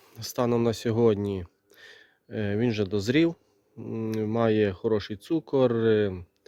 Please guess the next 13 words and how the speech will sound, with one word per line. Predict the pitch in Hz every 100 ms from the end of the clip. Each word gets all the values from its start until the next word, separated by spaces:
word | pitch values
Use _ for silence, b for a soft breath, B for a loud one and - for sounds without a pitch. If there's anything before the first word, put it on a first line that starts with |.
| B B B -
чудовий | 120 113 113 104
мускат. | 110 104 - 160 156 - _ _ _ _ - _ - b b b b b b b b
Ось | 113 104 -
це | 156
в |
мене | 135 117 107 98 _ _ _ -
прищепа, | 113 - - 175 165 151 131 117 b b b b b
м, | 113 110 107
біля | 113 110
будинку. | 101 107 117 113 101 110 98 92 _ _ _ _ _ _ _ b b b b b _ _ _ _ _ _ _ _ _ _ _ _ _ _ _ _ _ _ _ _ 110
Таке | - - 110
от | 98 98
навантаження. | 95 101 101 175 151 151 139 117 104